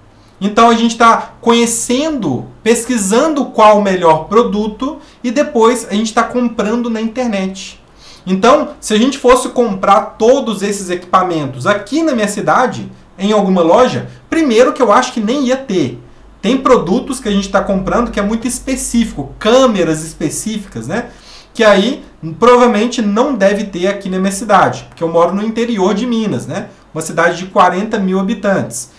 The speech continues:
Então é muito limitado. Se eu morasse ainda em Belo Horizonte, provavelmente eu ia encontrar. Só que aí qual o problema? Primeiro, eu tenho que sair de casa. Segundo, eu vou enfrentar trânsito.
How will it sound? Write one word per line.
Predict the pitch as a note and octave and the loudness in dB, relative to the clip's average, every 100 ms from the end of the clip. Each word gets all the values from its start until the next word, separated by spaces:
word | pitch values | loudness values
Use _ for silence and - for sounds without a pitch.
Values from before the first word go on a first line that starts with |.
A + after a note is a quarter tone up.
| _ | _
Então | D3+ D3 G3+ | -6 0 2
é | |
muito | F3+ - | 2 -2
limitado. | G3+ C#4 B3+ F#3 - - - _ | -4 0 4 4 4 -4 -18 _
Se | - | 2
eu | D#4 | 4
morasse | C4+ G3+ F#3 F#3 G#3+ | 6 6 6 4 2
ainda | F#3 F3+ E3 | 0 0 0
em | F3 | 0
Belo | E3 D#3+ | 2 4
Horizonte, | D#3+ D3 D#3 C4 - - | 4 2 2 0 0 -6
provavelmente | G#3+ B3 D4 B3+ B3 F3 F#3+ | 2 4 4 4 4 2 0
eu | B3 | -2
ia | G#3+ | -2
encontrar. | G#3 B3 C#4+ C4+ - - - - - | -4 -2 2 2 2 0 -10 -20 -8
Só | - A#3+ | -2 2
que | C4 | 4
aí | C4+ | 2
qual | C4+ C#4 | 4 4
o | D#4+ | 4
problema? | - - F3+ E3+ C3+ G2+ - | 4 2 4 2 0 -4 -6
Primeiro, | - D#4 A3+ G3+ | 0 2 4 2
eu | G#3 | 2
tenho | G#3+ | -2
que | G#3 | -2
sair | A3 G3+ | 0 0
de | - | 0
casa. | - C#3 - - - _ - _ _ _ _ _ | 0 0 -2 -10 -20 _ -20 _ _ _ _ _
Segundo, | - F4 A#3+ A#3+ A#3+ | -2 0 2 2 4
eu | A3+ | 4
vou | A3+ | 2
enfrentar | A3 A3 G3+ G3 | 0 -2 2 2
trânsito. | G#3 G#3 G#3 D3+ - - | 2 0 0 0 -4 -12